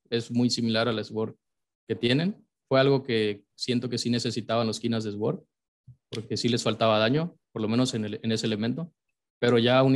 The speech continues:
un arma de Soulware sí veo muy difícil que, que Tibia saque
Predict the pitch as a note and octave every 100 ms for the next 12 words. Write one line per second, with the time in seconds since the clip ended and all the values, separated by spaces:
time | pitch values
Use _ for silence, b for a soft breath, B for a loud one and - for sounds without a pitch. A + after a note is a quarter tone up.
0 | C3+ C3+ C#3+ D3 D3 A#2 B2+ C3+ D3+ B2+
1 | - B2 C#3 C3+ G#2 A#2+ B2 B2 A#2+ A2+
2 | B2 A2+ G#2+ G#2 G#2 - - A2+ A#2 A#2
3 | G#2+ A2+ G2